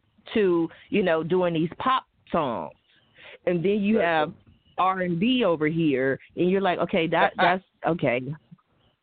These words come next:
Speaker 1: Wholesome and the, the man who's known for grinding on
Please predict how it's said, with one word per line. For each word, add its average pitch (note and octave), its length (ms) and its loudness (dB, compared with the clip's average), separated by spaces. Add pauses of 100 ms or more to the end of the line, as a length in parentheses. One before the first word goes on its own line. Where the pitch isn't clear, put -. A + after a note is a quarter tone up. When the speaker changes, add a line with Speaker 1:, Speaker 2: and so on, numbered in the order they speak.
(180)
Speaker 1:
Wholesome G#3+ 720 -2
and D#3 480 0 (400)
the, E3 140 0 (160)
the E3+ 80 0
man G3 280 0
who's F#3 200 -2
known F3 260 0
for E3 140 -2
grinding E3 560 0
on D#3 160 -2